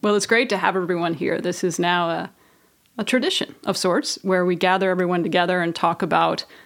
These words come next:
our favorite advice from the past year. And what I noticed was that I remember the stories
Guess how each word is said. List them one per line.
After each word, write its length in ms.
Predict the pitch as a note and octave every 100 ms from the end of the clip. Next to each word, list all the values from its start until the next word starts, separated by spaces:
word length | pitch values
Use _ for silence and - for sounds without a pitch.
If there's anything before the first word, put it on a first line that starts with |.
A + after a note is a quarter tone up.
| _
our 140 | F3+ F3
favorite 500 | - F#3 G3+ G#3 G3
advice 760 | G3+ F3 F3 D#3 E3 - - -
from 340 | - F3 F3
the 80 | F3+
past 560 | - C#3+ C#3+ D3 -
year. 520 | G#3 F3 D3 - - - - _ _ _ -
And 220 | F#3 F3+
what 100 | F3+
I 140 | G3 C#4
noticed 500 | A#3+ F#3+ F3+ F3 F3+
was 200 | F3 E3+
that 260 | E3+ D#3+ -
I 80 | F3+
remember 500 | F3+ F3+ G#3 G3+ F3+
the 120 | F3
stories 760 | - G3 F3+ - - - -